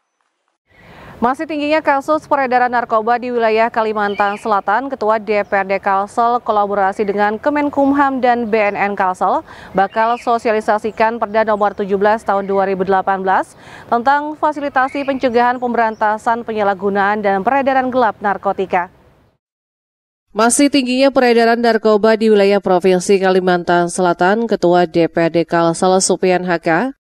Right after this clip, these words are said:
berencana melakukan sosialisasi Perda Nomor Tujuh belas Tahun dua ribu delapan belas tentang fasilitasi pencegahan, pemberantasan, penyalahgunaan, dan peredaran gelap narkotika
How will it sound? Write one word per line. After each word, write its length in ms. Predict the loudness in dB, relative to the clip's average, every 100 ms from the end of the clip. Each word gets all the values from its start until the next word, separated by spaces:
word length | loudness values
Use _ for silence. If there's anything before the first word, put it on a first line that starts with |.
| _ _
berencana 480 | -2 0 2 2 2
melakukan 480 | 2 0 0 2 2
sosialisasi 800 | 2 2 2 2 2 2 0 0 0
Perda 240 | 0 0 2
Nomor 240 | 2 0
Tujuh 240 | 0 0 2
belas 240 | 2 0
Tahun 320 | 0 0 2
dua 160 | 2 2
ribu 240 | 0 0
delapan 400 | 0 0 2 0
belas 400 | 2 2 0 -4 _ _ _ -4
tentang 400 | 0 2 0 0
fasilitasi 800 | 0 2 2 2 2 2 2 2
pencegahan, 640 | 2 2 0 2 2 2
pemberantasan, 800 | 0 2 0 2 0 0 0 -2
penyalahgunaan, 800 | -2 0 0 2 0 2 0 0
dan 240 | 0 0
peredaran 400 | 0 0 2 2
gelap 320 | 2 2 2 0
narkotika 880 | 0 0 0 -2 0 0 0 -2